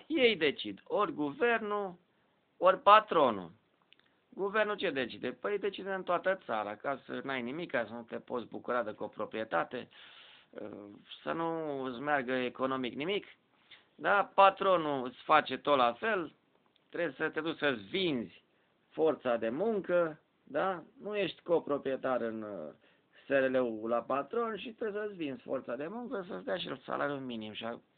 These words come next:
chestiile astea. Scările meritocrate se fac pe promovări.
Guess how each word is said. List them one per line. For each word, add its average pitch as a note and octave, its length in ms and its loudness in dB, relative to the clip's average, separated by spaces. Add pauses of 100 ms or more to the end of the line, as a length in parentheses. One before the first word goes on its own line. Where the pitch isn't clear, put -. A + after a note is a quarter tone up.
(240)
chestiile C3 340 -6
astea. A2 240 -12 (640)
Scările F#3 360 4
meritocrate E3 680 -2
se C#3+ 100 -10
fac D3 180 0
pe C3+ 120 -2
promovări. B2 800 0